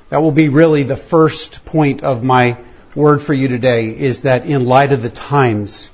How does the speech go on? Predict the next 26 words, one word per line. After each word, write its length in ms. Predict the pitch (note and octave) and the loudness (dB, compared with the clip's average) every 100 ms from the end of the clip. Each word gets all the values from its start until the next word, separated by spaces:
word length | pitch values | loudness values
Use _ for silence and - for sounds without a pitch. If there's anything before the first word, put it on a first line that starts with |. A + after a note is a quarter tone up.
| - - - _ - | -20 -20 -20 _ -12
uh, 60 | A#2+ | -6
we 120 | B2+ | -2
need 200 | B2+ C3 | -2 -2
to 80 | B2 | -4
wake 300 | G#2+ A2+ A2+ | -4 -4 -4
up 220 | G2+ - | -6 -6
from 160 | A#2+ G2+ | -8 -8
our 100 | F#2 | -10
sleep. 300 | - G#2 - - - - - - - - - - - - - - | -10 -12 -12 -20 -20 -20 -20 -20 -20 -20 -20 -20 -20 -20 -20 -20
"So 280 | - F3+ F#3+ | -2 2 4
then, 240 | G3+ F#3+ | 4 2
let 140 | F3+ F3+ | 2 2
us 160 | E3+ | 0
cast 460 | - - G3 G3 - | 0 2 4 2 2
off 240 | G3+ F3 | 2 2
the 60 | E3+ | -2
works 380 | D3+ E3+ F3 - | 4 4 4 0
of 120 | C#3 | 2
darkness 680 | D3 D#3 D#3 F#3+ - - - - - - - | 2 2 2 0 0 -8 -14 -20 -20 -12 -2
and 200 | D3 - | -2 0
put 260 | G3 G3+ | 0 2
on 340 | - F3+ G3 D#3+ | 4 4 4 2
the 160 | D3 | 2
armor 360 | E3 D#3 D#3+ D#3+ | 4 4 6 4
of 100 | C#3 | 4
light. 440 | D#3 F3+ C#3+ - | 4 2 0 -6